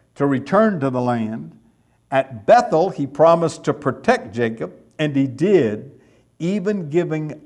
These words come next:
Laban a dream in order to accomplish that. So it as if the Lord threw a protective bubble over Jacob and said,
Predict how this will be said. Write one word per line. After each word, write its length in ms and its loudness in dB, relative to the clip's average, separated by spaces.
Laban 840 0
a 100 -2
dream 720 -6
in 260 -10
order 580 -2
to 200 -6
accomplish 600 -8
that. 300 -14
So 360 -4
it 300 -8
as 400 -8
if 260 0
the 140 -2
Lord 580 2
threw 800 0
a 100 -6
protective 1080 -10
bubble 540 0
over 280 -2
Jacob 460 -8
and 140 -16
said, 520 -2